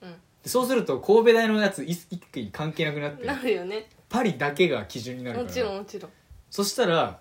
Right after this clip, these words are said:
Speaker 2: 成績良くなった。
Speaker 1: うん。
Speaker 2: それで奨学金受かった。
Speaker 1: あ、
Speaker 2: うん。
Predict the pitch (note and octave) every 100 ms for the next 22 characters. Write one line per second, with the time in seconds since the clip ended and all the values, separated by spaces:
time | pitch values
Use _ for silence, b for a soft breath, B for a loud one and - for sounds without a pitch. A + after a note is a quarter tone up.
0 | _ - G3+ G3+ E3 F3 C#3 E2+ - _
1 | _ G3 F3+ D#3+ - _ _ _ _ _
2 | - G#3 C4 C4 - G#3+ G3+ - D#3+ D3+
3 | D3 - _ _ _ _ - - F#2